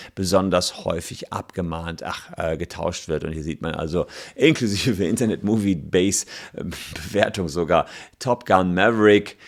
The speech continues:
Ach, wusste ich gar nicht, dass er so gut bewertet ist, aber er war auch sehr gut. Äh, Platz eins der meistgetauschten, No Platz zwei, Fall, kenn ich so gar nicht, äh, Samaritan,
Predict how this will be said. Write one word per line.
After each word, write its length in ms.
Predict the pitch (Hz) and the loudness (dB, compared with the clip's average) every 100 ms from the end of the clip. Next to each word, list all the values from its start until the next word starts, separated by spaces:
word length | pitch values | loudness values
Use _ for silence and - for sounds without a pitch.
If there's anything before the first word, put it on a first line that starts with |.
| - - | -20 -20
Ach, 80 | - | -12
wusste 200 | 104 - | -10 -8
ich 60 | 73 | -8
gar 40 | |
nicht, 100 | 71 | -8
dass 60 | 73 | -8
er 80 | |
so 240 | 71 85 135 | -2 2 4
gut 140 | 120 | 2
bewertet 380 | 85 76 73 - | 0 -2 -4 -8
ist, 120 | - | -6
aber 140 | - - | -4 -2
er 80 | |
war 100 | 226 | -2
auch 140 | - - | -6 -6
sehr 160 | - | -8
gut. 280 | 71 82 113 - - - - | -4 -2 -2 -8 -18 -10 4
Äh, 340 | 196 90 87 - - - | 6 8 6 2 -8 0
Platz 380 | 127 107 - - | 2 4 2 -2
eins 380 | - 104 110 117 | 4 6 6 4
der 100 | 104 | 2
meistgetauschten, 1120 | 95 92 95 98 - 92 92 - 95 87 - | 4 2 0 -4 2 4 4 2 0 2 4
No 200 | 104 113 | 8 10
Platz 420 | 117 113 92 - - | 8 6 4 4 6
zwei, 340 | 107 104 113 | 10 12 10
Fall, 840 | - - - 113 107 120 135 151 143 - - - - - _ _ _ - | 6 -6 -8 2 6 10 10 8 4 -8 -20 -20 -20 -20 _ _ _ -20
kenn 480 | - - - 113 127 | -10 -4 -2 0 2
ich 160 | 135 110 | 0 0
so 120 | 135 | 2
gar 260 | 104 104 123 | 6 6 6
nicht, 380 | 131 131 - | 4 2 -2
äh, 500 | 113 110 113 110 101 | 4 10 12 12 10
Samaritan, 1800 | 107 107 120 139 123 117 113 110 107 107 117 165 - 151 139 143 147 147 | 6 6 6 4 4 6 8 8 6 4 4 2 2 6 6 6 2 -2